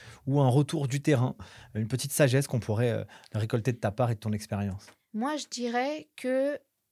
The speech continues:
Speaker 2: ils ont tous ces é-, tous les étudiants de D C G, de D S C G ont fait le choix d'un parcours que j'appelle un parcours de noblesse. Je trouve qu'ils ont fait le choix d'un parcours difficile.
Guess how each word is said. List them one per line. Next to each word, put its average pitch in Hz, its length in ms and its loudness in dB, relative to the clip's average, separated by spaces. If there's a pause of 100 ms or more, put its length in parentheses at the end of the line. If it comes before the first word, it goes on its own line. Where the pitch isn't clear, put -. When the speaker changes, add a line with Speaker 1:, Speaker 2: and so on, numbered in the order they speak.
Speaker 2:
ils 240 180 -4
ont 220 120 -6
tous - 200 -10
ces 247 220 -4
é-, 233 80 -4
tous 285 160 -10
les 254 160 -2
étudiants 226 400 -6
de 208 80 -2
D 208 200 -2
C 233 220 -4
G, 240 160 -4
de 185 80 -8
D 214 120 2
S 214 120 0
C 226 140 -6
G 240 300 -6
ont 226 80 -2
fait 240 120 -4
le 220 80 -4
choix 254 180 -2
d'un 214 140 -2
parcours 262 560 -6 (160)
que - 100 -12
j'appelle 208 300 -2
un 190 100 -4
parcours 247 360 -6
de 196 100 0
noblesse. 185 640 -4 (680)
Je 202 120 -2
trouve 302 420 -2
qu'ils 220 600 0
ont 220 60 -4
fait 311 180 -4
le 220 100 0
choix 277 560 0
d'un 202 440 -6
parcours 226 440 -6
difficile. 214 680 -8